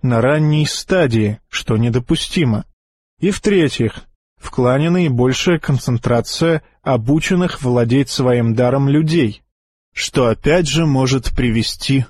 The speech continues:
к срыву. Взвесив все «за» и «против», главарь решил, что месть подождет, и обратил внимание на более многочисленных военных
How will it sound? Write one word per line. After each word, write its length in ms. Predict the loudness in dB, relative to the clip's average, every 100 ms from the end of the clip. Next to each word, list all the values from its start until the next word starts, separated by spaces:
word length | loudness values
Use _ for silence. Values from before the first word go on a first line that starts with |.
| _
к 80 | -12
срыву. 640 | -8 -2 0 0 0 -2 -4 _ _ _ _ _ -6
Взвесив 680 | -2 2 2 0 0 -2 -6 -12
все 320 | -4 0 0
«за» 320 | 2 2 2
и 80 | 0
«против», 640 | 0 0 2 0 -2 -2
главарь 480 | 0 2 2 2 2
решил, 400 | 0 0 0 0
что 240 | 0 0
месть 340 | 0 0 -2 -4
подождет, 760 | 0 2 0 0 0 0 -4 -20 _ _ _ -2
и 60 |
обратил 500 | 0 2 0 2 2
внимание 480 | 2 2 2 2 2
на 140 | 2
более 420 | 2 2 4 4 2
многочисленных 1000 | 2 2 0 0 -2 -2 0 0 0 0
военных 760 | 0 2 2 2 2 0 -4